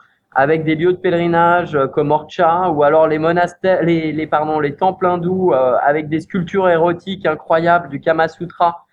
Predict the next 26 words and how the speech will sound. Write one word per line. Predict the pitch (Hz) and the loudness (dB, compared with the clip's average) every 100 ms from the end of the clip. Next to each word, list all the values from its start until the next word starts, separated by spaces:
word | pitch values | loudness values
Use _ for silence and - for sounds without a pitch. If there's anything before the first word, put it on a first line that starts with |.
| _ _ | _ _
qui | - | -14
se | 143 | -10
trouvent | - 175 | -4 0
à | 147 | 0
Khajuraho. | 147 165 165 160 156 175 247 | 0 -2 0 2 4 4 2
Et | 196 | -2
puis | - 165 | -4 -2
ensuite, | 160 156 254 | -2 -2 -4
on | 202 175 | 0 2
arrive, | 170 185 220 160 | 2 2 -2 0
euh, | 147 139 143 _ _ _ _ | 0 0 -4 _ _ _ _
très | - 196 | -2 0
vite | 196 247 | 0 0
à | 208 | 0
Bénarès, | 185 180 151 170 | 2 2 2 2
justement, | 190 170 170 151 170 | -2 -4 -4 -2 0
dont | 165 147 | -2 -4
on | 151 | -2
parlait | 151 156 160 | 0 0 -2
tout | 160 | -2
à | 147 | 0
l'heure, | 143 196 | 2 4
avant | 208 139 180 202 | 2 2 2 2
éventuellement | 170 165 165 165 165 190 | 0 -2 0 -2 0 0
d'aller, | 165 151 156 | 2 0 0
euh, | 139 131 | 0 0